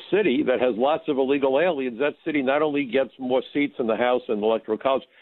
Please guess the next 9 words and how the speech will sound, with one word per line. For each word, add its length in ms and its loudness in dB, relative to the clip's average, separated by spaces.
it 80 2
also 260 0
gets 300 0
money. 320 -2
So 80 -2
this 200 0
is 120 -2
about 280 0
funding. 440 -2